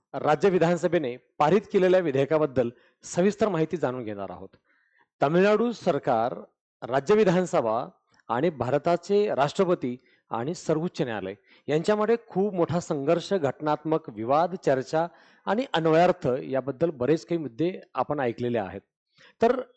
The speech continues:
हे सगळा विषय समजून घेण्याच्या अगोदर दोन तीन गोष्टी लक्षात ठेवा. पहिलं, मह-, सर्वात महत्त्वाचा मुद्दा, इंडियामध्ये आहे rule of law, घटनेचं राज्य, कायद्याचं राज्य,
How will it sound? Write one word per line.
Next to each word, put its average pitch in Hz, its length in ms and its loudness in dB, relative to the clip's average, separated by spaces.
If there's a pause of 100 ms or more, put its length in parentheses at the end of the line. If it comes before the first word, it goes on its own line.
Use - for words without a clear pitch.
हे 170 180 2
सगळा 208 200 4
विषय 208 220 2
समजून 185 320 0
घेण्याच्या 175 340 2
अगोदर 156 300 2
दोन 180 260 -4
तीन 202 120 0
गोष्टी 196 400 -4 (180)
लक्षात 131 280 -2
ठेवा. 98 280 -8 (760)
पहिलं, 135 380 2 (160)
मह-, 156 220 2
सर्वात 220 440 2
महत्त्वाचा 180 400 2
मुद्दा, 127 280 0 (680)
इंडियामध्ये 226 460 2
आहे 196 280 2
rule 156 300 2
of 160 200 0
law, 101 160 -4 (600)
घटनेचं 156 560 0
राज्य, 175 340 0 (440)
कायद्याचं 131 440 0
राज्य, 90 240 -10